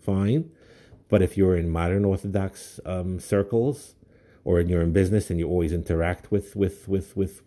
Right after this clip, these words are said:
with, uh, the opposite gender, men to women, women to men, that doesn't mean you have to be on eggshells all the time. But what you do need to be is cautious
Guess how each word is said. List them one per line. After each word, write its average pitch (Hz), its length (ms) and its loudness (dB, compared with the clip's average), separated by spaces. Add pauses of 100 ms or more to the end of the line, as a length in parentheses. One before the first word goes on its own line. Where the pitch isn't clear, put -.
with, - 340 -6
uh, 95 120 0
the 87 160 -4
opposite 95 380 -6
gender, 110 420 0 (360)
men 90 200 2
to 98 120 2
women, 95 340 4
women 95 240 2
to 98 100 -2
men, 104 400 0 (380)
that 98 140 -4
doesn't 123 280 6
mean 117 200 4
you 95 80 2
have 107 280 -2
to 101 80 0
be 92 160 0
on 87 240 -2
eggshells 95 500 -2
all 92 220 -2
the 80 120 -6
time. 92 440 -2 (1160)
But 95 240 2
what 98 280 2
you 107 120 4
do 101 300 6
need 104 260 0
to 82 100 -2
be 80 240 -4
is 82 140 -6
cautious - 840 -4